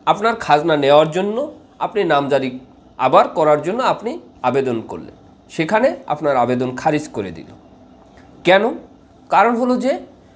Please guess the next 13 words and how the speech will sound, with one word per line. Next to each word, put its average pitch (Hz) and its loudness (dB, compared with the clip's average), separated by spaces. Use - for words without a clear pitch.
আপনাকে 233 0
বলছে 185 0
যে 254 0
আপনার 190 0
লাস্ট 139 2
জরিপে 180 -2
আপনার 131 -6
নাম 135 0
নেই, 143 2
অথবা 170 4
আপনি 240 0
যার 220 6
কাছ 233 2